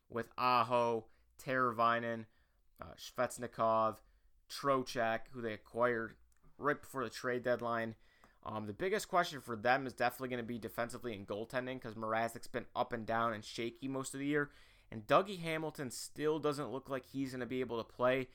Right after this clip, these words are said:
He tried skating for the first time the other day, and it didn't go very well. And he's an X factor for them on the blue line. I know they have Jacob Slavin,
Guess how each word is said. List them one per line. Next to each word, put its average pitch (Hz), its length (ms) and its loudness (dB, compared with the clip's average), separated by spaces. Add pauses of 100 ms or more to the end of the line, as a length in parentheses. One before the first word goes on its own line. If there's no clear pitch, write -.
(260)
He 123 100 -8
tried 139 300 4
skating 131 300 0
for - 80 -14
the 113 80 -2
first - 280 -2
time 123 260 2
the 101 120 -2
other 120 200 2
day, 123 260 0
and 113 100 -4
it 104 140 -14
didn't 123 320 -4
go 123 160 0
very 127 240 2
well. 131 360 4 (300)
And 107 80 -14
he's 156 320 -6
an 120 180 -6
X 135 220 2
factor 127 380 0
for 113 180 -8
them 117 300 2
on 117 80 0
the 110 60 -2
blue 123 180 -4
line. 113 180 2
I 113 40 -2
know 120 80 -2
they 120 100 0
have 107 120 -4
Jacob 120 280 -6
Slavin, 123 540 -4